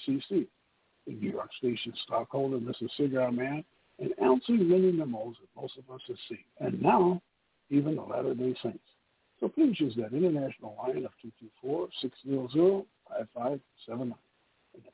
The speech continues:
that question is legit, you will receive a call back, unless you call trying to teach. As I said, you will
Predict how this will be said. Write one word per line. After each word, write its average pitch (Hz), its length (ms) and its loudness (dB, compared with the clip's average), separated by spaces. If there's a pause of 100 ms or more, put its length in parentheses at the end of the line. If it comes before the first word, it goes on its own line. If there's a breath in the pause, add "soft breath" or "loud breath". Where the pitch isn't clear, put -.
that - 160 -2
question 214 360 2
is 190 140 8
legit, 139 400 4 (380)
you 127 180 -8
will 233 400 4
receive 160 420 2
a 160 40 -8
call 143 320 0
back, - 240 -6 (520)
unless 147 380 6 (520)
you - 120 -10
call 127 400 2
trying 120 260 -2
to 143 100 0
teach. - 240 -6 (580)
As - 140 -10
I - 100 -6 (100)
said, 151 280 4 (320)
you 120 100 -12
will - 100 -14